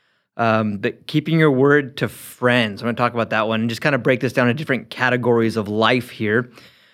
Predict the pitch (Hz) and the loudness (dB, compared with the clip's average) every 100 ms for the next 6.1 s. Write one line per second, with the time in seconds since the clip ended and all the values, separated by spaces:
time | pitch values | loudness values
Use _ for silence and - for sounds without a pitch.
0 | _ - 117 117 110 101 98 92 - _ | _ -4 -2 2 0 0 -6 -10 -14 _
1 | _ _ _ _ _ _ - - _ _ | _ _ _ _ _ _ -20 -20 _ _
2 | - - 156 160 151 147 120 120 123 120 | -8 -2 0 2 4 4 4 4 4 4
3 | 117 110 - - 120 107 107 95 - - | 2 -4 -12 -4 0 0 -2 -4 -12 -20
4 | - - 117 104 95 82 85 90 - _ | -20 -2 0 0 -4 -12 -18 -20 -20 _
5 | _ _ _ _ _ _ 120 110 104 104 | _ _ _ _ _ _ -2 0 2 0